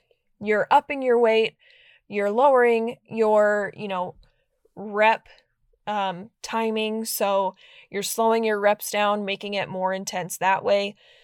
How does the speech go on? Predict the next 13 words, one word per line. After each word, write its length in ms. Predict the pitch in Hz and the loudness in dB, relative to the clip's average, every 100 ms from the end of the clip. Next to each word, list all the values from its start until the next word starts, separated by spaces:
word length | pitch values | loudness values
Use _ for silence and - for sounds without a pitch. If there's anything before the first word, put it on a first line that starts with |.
| _ | _
So 160 | - 240 | -10 -6
you 140 | 247 | -6
can 200 | 277 370 | -4 -4
really 300 | 277 233 240 | 2 2 2
play 260 | 254 254 233 | -2 -2 0
around 380 | 214 185 190 202 | 0 0 0 -2
with 140 | 202 | -6
those 220 | 202 202 | -8 -8
types 320 | - 208 156 196 | -6 -6 -6 -12
of 140 | 196 | -12
things, 560 | - 196 226 277 311 - - _ _ - | -10 -6 -6 -8 -14 -20 -20 _ _ 2
but 140 | 214 | 4
I 300 | 214 214 | 4 2